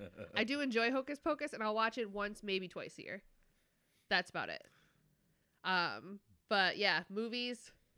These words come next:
Speaker 2: scary movies, like, being at home and enjoying them. That's my number two.
Speaker 1: Interesting.
Speaker 2: Yeah.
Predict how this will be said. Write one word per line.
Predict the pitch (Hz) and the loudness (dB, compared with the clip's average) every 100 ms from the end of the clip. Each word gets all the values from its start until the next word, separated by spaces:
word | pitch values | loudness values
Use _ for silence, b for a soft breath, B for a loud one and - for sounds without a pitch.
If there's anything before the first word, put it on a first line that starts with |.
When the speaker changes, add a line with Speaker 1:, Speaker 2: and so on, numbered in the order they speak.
| _ _ _ _ _ | _ _ _ _ _
Speaker 2:
scary | - 233 226 | -2 0 2
movies, | 220 208 208 208 208 | 0 -2 -4 -6 -6
like, | 175 160 - _ _ _ _ _ | -8 -8 -10 _ _ _ _ _
being | 214 208 | -4 -4
at | 196 | -2
home | 208 202 196 190 196 _ _ _ _ _ _ _ | -2 -2 -4 -8 -14 _ _ _ _ _ _ _
and | 180 | -12
enjoying | 180 170 170 160 | -8 -6 -6 -6
them. | 160 | -8
That's | 160 165 | -8 -8
my | 175 | -10
number | 160 147 | -8 -10
two. | 156 156 - _ _ - - - _ - _ _ _ _ _ _ _ _ _ _ 113 | -10 -10 -12 _ _ -20 -20 -20 _ -20 _ _ _ _ _ _ _ _ _ _ -18
Speaker 1:
Interesting. | 117 85 - 85 78 | -18 -18 -20 -20 -20
Speaker 2:
Yeah. | - | -16